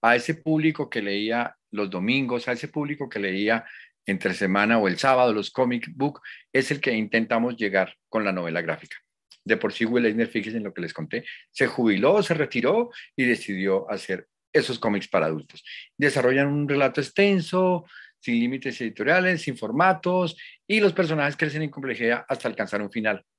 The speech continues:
que se cierra y termina ahí. Las grandes casas editoriales norteamericanas ya habían intentado hacerlo.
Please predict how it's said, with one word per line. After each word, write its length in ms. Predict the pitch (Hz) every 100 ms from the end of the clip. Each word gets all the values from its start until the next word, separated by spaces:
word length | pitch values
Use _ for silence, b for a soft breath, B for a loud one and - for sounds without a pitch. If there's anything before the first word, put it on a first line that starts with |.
| _
que 100 | 107
se 140 | -
cierra 320 | 85 92 90 -
y 100 | 80
termina 340 | 85 80 78
ahí. 160 | 71 - _ _ _ _ _ _ _ _ _ _ - B B B B B B _ -
Las 140 | 101
grandes 320 | 101 139 165 165
casas 260 | 180 170
editoriales 520 | 170 123 127 120 127
norteamericanas 720 | 143 123 117 101 90 104 143 135
ya 80 |
habían 180 | 101 95
intentado 480 | 101 101 87 82 80
hacerlo. 420 | 87 82 78 165